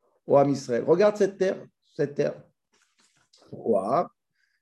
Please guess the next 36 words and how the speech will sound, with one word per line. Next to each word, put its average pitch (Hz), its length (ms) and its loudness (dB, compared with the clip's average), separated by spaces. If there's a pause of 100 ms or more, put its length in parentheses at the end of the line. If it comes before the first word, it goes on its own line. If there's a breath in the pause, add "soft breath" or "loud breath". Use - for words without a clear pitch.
(140)
Veraita 202 440 4
ota 208 260 6
vene'esafta 170 680 2
el 160 80 4
amecha, 170 360 0
gam 151 160 2
ata. 165 280 -2
Après 151 200 -4
que 135 60 -10
tu 139 60 -12
vas 151 100 2
mourir, 147 240 -2
tu 143 100 0
vas, 143 120 6
regarde, 151 460 6
parce 208 100 -6
qu'après 160 180 -2
tu 143 80 -4
vas 156 80 6
mourir. 135 460 0 (540)
Kasher - 380 2
ne'esaf 170 500 0
Aaron 160 240 0
achira, 233 340 -4
comme 220 160 -4
ton 214 120 -2
frère 226 240 2
est - 40 -4
mort. 202 240 -8 (1000)
Pourquoi ? 131 880 2
Pourquoi 147 180 -2
tu 156 100 -2
rentres 123 160 -2
pas 135 80 0
en 131 80 2
Israël ? 110 440 -6